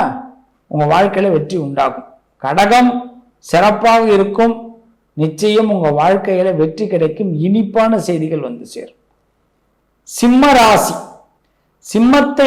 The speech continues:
பொறுத்தவரை இந்த மாதம் சிறப்பான மாதம். விடாப்பிடியாக இருந்து கடுபிடியாக இருந்தவர்களை கூட மாத்தி விடுவீர்கள். சில பேரு உங்க, நீங்க நல்லா இருக்கக்கூடாது,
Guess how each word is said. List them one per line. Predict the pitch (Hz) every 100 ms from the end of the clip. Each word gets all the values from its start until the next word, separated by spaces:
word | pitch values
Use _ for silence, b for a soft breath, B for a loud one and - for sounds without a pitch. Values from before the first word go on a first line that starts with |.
| -
பொறுத்தவரை | 240 240 233 247 233 240 247 233
இந்த | 220 208 185 190
மாதம் | 233 240 240 240 - - _ b b - -
சிறப்பான | 180 220 - 240 240 233 202
மாதம். | 160 135 - - _ _ _ _ -
விடாப்பிடியாக | 151 185 233 240 240 214 214 214 214 220 190
இருந்து | 190 196 196 220 165
கடுபிடியாக | 185 208 220 214 214 226 233 202
இருந்தவர்களை | 202 202 190 190 180 175 175
கூட | 220 214 170
மாத்தி | 185 202 214 165
விடுவீர்கள். | 160 151 135 - - _ _ _ _ _ _ _ _ _
சில | 156 160 165
பேரு | 190 175 175 220 - - _ _ _ 156
உங்க, | 165 170 156
நீங்க | 185 214 208 185
நல்லா | 208 233
இருக்கக்கூடாது, | 226 214 208 190 180 185